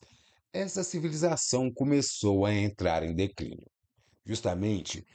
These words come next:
numa época em que a civilização zapoteca começava a florescer. Em meados do primeiro milênio A E C,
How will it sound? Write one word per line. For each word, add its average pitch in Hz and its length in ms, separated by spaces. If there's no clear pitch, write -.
numa 180 320
época 87 440
em 104 160
que - 220
a - 120
civilização 156 1080
zapoteca 95 1080
começava 101 760
a 104 60
florescer. 90 640
Em 135 80
meados 90 640
do 113 120
primeiro 151 400
milênio 135 640
A 92 180
E - 120
C, - 340